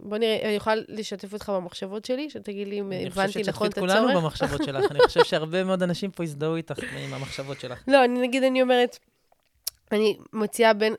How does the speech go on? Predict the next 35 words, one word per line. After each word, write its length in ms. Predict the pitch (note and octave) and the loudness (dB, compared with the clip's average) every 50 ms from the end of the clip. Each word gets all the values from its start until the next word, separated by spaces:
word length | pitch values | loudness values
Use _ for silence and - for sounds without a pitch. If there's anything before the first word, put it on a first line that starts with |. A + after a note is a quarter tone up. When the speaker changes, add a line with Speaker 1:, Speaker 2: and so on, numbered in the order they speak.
| _ | _
Speaker 1:
או 120 | - A3 A3+ | 0 0 0
חמישה 460 | - - A#3+ A3 G#3 - B3 A#3 A#3+ | 0 -2 -2 -2 -2 2 4 4 6
או 120 | G3+ G#3+ | 6 6
עשרה 300 | G#3 G3+ - - F#3 F3+ | 4 2 0 -2 -4 -4
פרקים, 260 | F3+ - F#3 - F3 F3 | -4 -6 -8 -10 -8 -6
אבל 100 | F3+ F3+ | -6 -4
אני 100 | F#3+ G#3+ | -2 0
אומרת, 220 | B3 B3+ B3 - - - | 0 0 -2 -4 -8 -12
בגלל 320 | G3 F#3+ G3 F3+ G#3 A3 A#3+ | -12 -12 -4 0 2 2 2
שאתה, 480 | - - B3 G3+ - - A3+ A3 A3 - - _ _ _ _ _ _ _ _ _ | 2 -2 -6 -6 -2 -2 0 0 0 -2 -6 _ _ _ _ _ _ _ _ _
כאילו, 180 | - G#3 G3 - | -16 -16 -14 -10
כל 160 | - A3 A3 - | -8 -8 -6 -2
פעם 240 | - A3+ G#3+ G#3 - - _ _ - | 0 0 0 -2 -4 -12 _ _ -10
לא 200 | - G#3 G#3 G#3 | -6 -4 -4 -4
הצלחת 340 | A3 - - A3 G#3+ - | -4 -4 -6 -6 -4 -4
להישאר 400 | A#3+ A3 G#3 F#3+ - G#3 G3 G#3 G#3 | -6 -6 -6 -4 -2 0 0 0 0
בתוך 320 | G3+ G#3 - G#3 G3+ - A3+ | -2 -6 -6 -8 -6 -6 -8
המקום 300 | G#3 G#3 - C#4+ D#4 D#4 | -10 -6 -4 -4 -2 -2
הזה, 160 | C#4 A3+ G#3 | -2 -4 -4
אני 80 | F#3+ | -4
אציע 200 | F#3+ F#3+ - A#3 | -6 -6 -8 -8
לך 120 | A3 - - | -10 -10 -12
חמישה. 460 | - - F#3+ F3+ F3 - - E3 E3 | -12 -10 -10 -10 -8 -8 -6 -6 -6
Speaker 2:
אז 100 | F#3+ E3+ | -4 -4
מה 100 | F3+ A3+ | -4 -4
הכי 180 | B3 - - C4+ | -4 -4 -4 -4
נכון 320 | C4 A#3+ - C4+ C4+ C4 | -6 -4 -4 -4 -4 -4
לי? 140 | A3+ C#3+ A#2+ G#2+ - _ | -4 -6 -10 -12 -16 _
Speaker 1:
חמישה. 440 | - - G#3+ G#3 B3 - - F4 A3+ - - _ _ _ _ | -8 -6 -4 -2 -2 0 2 2 2 2 -2 _ _ _ _
Speaker 2:
למה? 380 | D3 E3+ A#3 C#4+ D4+ A3+ D3 A#2 A#2 - _ _ _ _ _ _ _ _ _ _ _ _ _ _ _ _ _ _ _ _ _ _ _ _ _ | -8 -6 -6 -4 -4 -6 -6 -8 -10 -14 _ _ _ _ _ _ _ _ _ _ _ _ _ _ _ _ _ _ _ _ _ _ _ _ _
Speaker 1:
כי 200 | - - A3 A3 | -12 -10 -8 -8
חמישה, 440 | - - A#3 G#3+ A3 A3+ - - G#4 A#4 A4+ A4 G#4 - | -6 -4 -4 -4 -4 -4 -2 0 2 4 4 2 0 -2
כאילו, 260 | - E4 F4 F4 F4 | -2 -2 0 2 2
יכניסו 360 | D#4+ - - E4 F4+ D#4+ F#4+ | 0 2 2 0 2 2 0
אותך 180 | E4 - - | 0 2 4